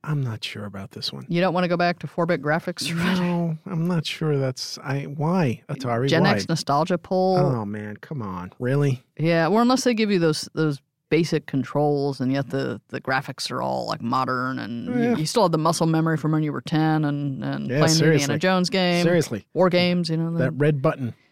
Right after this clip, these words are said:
Speaker 2: Yeah.
Speaker 1: Oof, yeah. All right.
Speaker 2: Yeah, that, that was the first console for a lot of people. I believe it debuted in, what, seventy-seven?
Speaker 1: Yeah.
Speaker 2: On the home, uh, with little cartridges
Speaker 1: Yeah,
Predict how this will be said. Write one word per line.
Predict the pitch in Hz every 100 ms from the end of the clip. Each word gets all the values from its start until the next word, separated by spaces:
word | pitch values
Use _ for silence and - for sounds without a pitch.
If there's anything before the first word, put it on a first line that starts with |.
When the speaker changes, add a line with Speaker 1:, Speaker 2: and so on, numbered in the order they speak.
| _
Speaker 2:
Yeah. | - 165 160
Speaker 1:
Oof, | 311 233 - -
yeah. | 104 113 - -
All |
right. | 123 120
Speaker 2:
Yeah, | 180
that, | 208 117
that | 202 208
was | 269
the | 320
first | 339 -
console | - 294 - 151
for | -
a | 139
lot | 151 156
of |
people. | - 185 147
I | 147
believe | 160 160
it | 151
debuted | 139 139 143
in, | 131
what, | -
seventy-seven? | - 151 143 - - 120 160 165 170 135 -
Speaker 1:
Yeah. | 131 196 226
Speaker 2:
On | 156
the | 147
home, | 151 160 160
uh, | 156 156 156
with | 156
little | 139 123
cartridges | - 175 165 160 160 160
Speaker 1:
Yeah, | 156